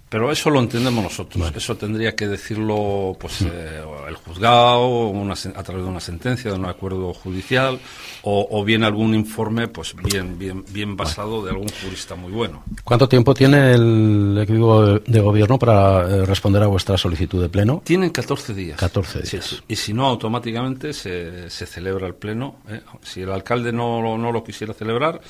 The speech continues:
Speaker 1: automáticamente, automáticamente el secretario tendría que hacer las gestiones encaminadas para que se celebrara. Son catorce días.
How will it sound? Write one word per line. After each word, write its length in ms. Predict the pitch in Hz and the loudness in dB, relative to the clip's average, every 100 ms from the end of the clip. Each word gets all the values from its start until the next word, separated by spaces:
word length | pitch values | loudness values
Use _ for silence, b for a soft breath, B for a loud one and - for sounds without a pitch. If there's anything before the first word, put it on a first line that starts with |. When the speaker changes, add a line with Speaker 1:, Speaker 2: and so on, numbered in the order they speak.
| B B B B | B B B B
Speaker 1:
automáticamente, 760 | - 98 98 110 - 110 123 127 | -12 -4 -2 -2 0 0 0 0
automáticamente 1000 | 110 104 - 104 120 113 117 113 120 107 | -2 -2 -2 -2 -2 -4 -2 -2 -2 -4
el 60 | 98 | -8
secretario 580 | - 98 90 107 110 104 | -8 -10 -8 -6 -4 -6
tendría 280 | 92 101 | -6 -6
que 80 | 98 | -6
hacer 180 | 92 98 | -8 -8
las 160 | 98 - | -8 -10
gestiones 440 | - 107 101 - | -10 -8 -8 -6
encaminadas 600 | 92 92 92 98 101 95 | -8 -6 -6 -6 -8 -10
para 200 | 78 78 | -12 -16
que 80 | - | -16
se 140 | - | -18
celebrara. 460 | - 73 78 78 - | -18 -16 -14 -14 -12
Son 200 | - 123 | -6 -2
catorce 420 | 131 - - 80 | -2 -4 -8 -10
días. 220 | 80 78 | -12 -12